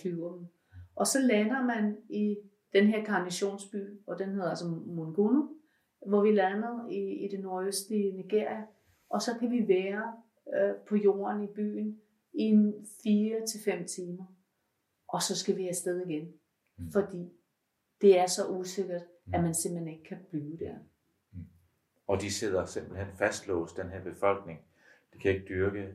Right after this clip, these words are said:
Speaker 2: deres marker. De er, ja,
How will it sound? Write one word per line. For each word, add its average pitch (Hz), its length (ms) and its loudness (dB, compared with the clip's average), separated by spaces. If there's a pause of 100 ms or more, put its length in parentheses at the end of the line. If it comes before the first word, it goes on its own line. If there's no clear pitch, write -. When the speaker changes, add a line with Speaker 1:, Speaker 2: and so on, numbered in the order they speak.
(120)
Speaker 2:
deres 82 220 -8
marker. 98 560 -2
De 85 200 -8
er, 82 340 -6 (1200)
ja, 85 220 0